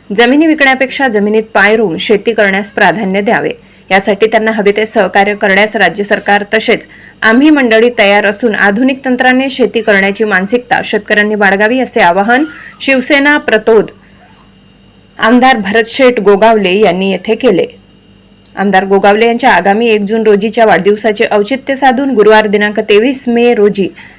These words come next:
श्री सिद्धिविनायक सेवा संस्था बोरावडेतर्फे शेतकऱ्यांना मोफत भात बियाणे वाटप करण्यात आले असता आमदार गोगावले बोलत होते.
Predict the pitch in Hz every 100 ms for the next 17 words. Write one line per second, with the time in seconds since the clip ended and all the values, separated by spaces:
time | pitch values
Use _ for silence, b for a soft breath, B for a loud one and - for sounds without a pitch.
0 | - 247 285 302 285 190 226 226 233 233
1 | 226 190 202 214 202 202 233 240 240 b
2 | b b b b _ _ - 196 233 254
3 | 277 269 254 - 185 175 - 226 220 240
4 | 254 311 277 226 220 285 302 214 208 220
5 | 196 202 196 240 190 185 190 208 220 160
6 | 170 170 180 190 - 180 196 202 202 190
7 | 196 214 220 254 262 175 156 226 - 156